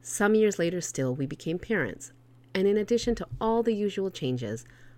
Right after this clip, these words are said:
I was dismayed to realize that my new role as a mother had little value in the society in which I had become one. And so,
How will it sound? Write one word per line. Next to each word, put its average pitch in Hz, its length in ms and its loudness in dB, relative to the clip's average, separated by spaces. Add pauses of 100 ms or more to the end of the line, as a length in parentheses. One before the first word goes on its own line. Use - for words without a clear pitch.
(200)
I 165 100 0
was 160 140 0
dismayed 180 540 -2
to 185 120 -8
realize 127 600 -2 (320)
that 131 100 -4
my 131 140 0
new 196 240 2
role 196 280 0
as 185 140 -2
a 185 60 0
mother 131 400 -2 (140)
had 123 240 -10
little 208 400 0
value 131 560 -2 (340)
in 143 140 0
the 135 80 -2
society 143 600 -2
in 139 100 -2
which 127 180 -4
I 123 100 -4
had 120 240 -6
become 123 360 -8
one. - 280 -12 (840)
And 156 140 0
so, 170 460 0